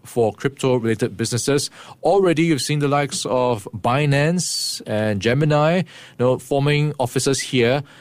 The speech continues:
And I think the M A S is quite optimistic and confident it can regulate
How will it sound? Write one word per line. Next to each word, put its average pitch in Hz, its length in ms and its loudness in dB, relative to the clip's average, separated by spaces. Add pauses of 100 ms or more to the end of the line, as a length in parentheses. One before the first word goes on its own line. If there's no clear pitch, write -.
(200)
And 123 580 2
I 196 200 2
think 180 260 0
the - 80 0
M 147 160 0
A 147 60 2
S 143 400 -2
is 127 280 -2
quite 151 640 -2
optimistic 131 580 0
and 101 120 -4
confident 127 480 0
it - 240 -8
can 151 500 0
regulate 127 560 2